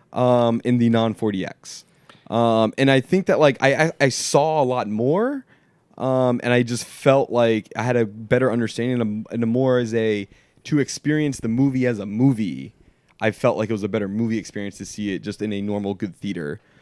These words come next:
Whereas, I, but with that said, I had a great time in forty X and would recommend it. But I, th-, yeah, it just, it's different. It's, it's different experience. It's a,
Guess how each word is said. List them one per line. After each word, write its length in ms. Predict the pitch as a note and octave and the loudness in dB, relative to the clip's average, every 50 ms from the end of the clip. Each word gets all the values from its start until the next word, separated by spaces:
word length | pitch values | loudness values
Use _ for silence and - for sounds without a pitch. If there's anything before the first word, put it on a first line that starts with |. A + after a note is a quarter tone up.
| _ _ - | _ _ -2
Whereas, 560 | - A#2 A#2+ B2 A#2+ A#2 A#2 A2+ A2 G#2+ F2 - - | 4 6 6 8 8 6 4 2 2 0 -2 -6 -12
I, 100 | - - - | -14 -14 -14
but 460 | B2+ A2+ - - C3+ F#3 F#3 C3 - | -18 -18 -4 4 6 6 6 6 4
with 120 | D3 D#3 | 2 2
that 160 | - A3+ G#3+ - | 2 2 0 2
said, 280 | - C4 A3 C3 A2+ - | 0 2 2 2 0 0
I 100 | - D3+ | -2 -2
had 140 | F3 G3+ F#3+ | 0 2 2
a 60 | D#3 C3+ | 2 2
great 300 | A#2+ A2+ D3 F#3 - - | 2 2 2 2 2 0
time 240 | C3 B2 A#2+ A2+ | -2 0 0 0
in 80 | A2+ G#2+ | -2 -2
forty 320 | - - C#3 A#2+ A2 C3 | 0 0 2 2 2 2
X 300 | F#3 F3 A#2 G2 - - | 0 0 -2 -4 -6 -10
and 180 | - - A#2+ A#2+ | -8 -4 -2 0
would 160 | B2+ B2+ A#2+ A2+ | 0 0 0 0
recommend 460 | D#3 D3+ - C3+ C#3 G3 G#3 D#3 A2+ | -2 -2 -2 -2 -4 -2 -2 0 0
it. 220 | G#2 G2 - - _ _ _ _ _ _ _ _ - | 0 -2 -2 -6 _ _ _ _ _ _ _ _ 0
But 160 | C#3 C#3 - | 2 2 2
I, 80 | C3+ | 2
th-, 400 | C3 - - - - _ - B2 B2 | 0 -2 -6 -20 -20 _ -12 -4 0
yeah, 140 | C#3+ D3+ C#3 | 2 4 4
it 120 | C3 C#3+ | 4 4
just, 260 | A#2+ D3 D#3 C3+ - - | 4 4 2 2 2 -2
it's 180 | C#3+ B2 G#2+ A2+ | -2 -2 0 2
different. 360 | A#2 D#3+ D#3 - - - - | 2 2 2 2 -8 -12 -8
It's, 180 | - A#2 A2+ - - | -8 -8 -8 -2 0
it's 220 | B2+ C3 A2+ - | 0 0 0 -4
different 360 | A#2+ A#2 A2 C3 C3+ - F3+ D#3+ | -10 -2 -2 -2 0 0 -2 -2
experience. 460 | D3 - - - F3 C3 F2 E2+ - | -2 -2 -2 0 0 0 -2 -4 -6
It's 140 | A#2+ A2+ - | -6 -2 0
a, 180 | C#3 B2+ A#2+ | 2 2 2